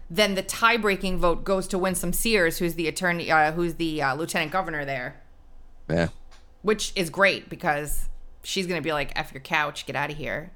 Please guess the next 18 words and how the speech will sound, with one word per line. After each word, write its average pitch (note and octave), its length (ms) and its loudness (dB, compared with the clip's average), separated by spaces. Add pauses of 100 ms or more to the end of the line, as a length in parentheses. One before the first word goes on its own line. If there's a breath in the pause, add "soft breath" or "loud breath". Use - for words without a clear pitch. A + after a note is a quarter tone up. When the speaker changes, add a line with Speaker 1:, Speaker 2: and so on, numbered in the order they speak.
(100)
Speaker 1:
'cause - 120 -14
that's C3+ 200 -10
what - 60 -14
she - 140 -12
says. - 420 -12 (1200)
She - 120 -18
says - 220 -16
it - 60 -4
all - 60 6
Speaker 2:
Well, A#2+ 180 8
Speaker 1:
the - 60 -2
time. - 60 -16 (1600 soft breath)
Speaker 2:
at G#2+ 120 6
least A2+ 200 6
for G2+ 100 6
a E2+ 60 8
little G#2 200 8
while. A#1 400 2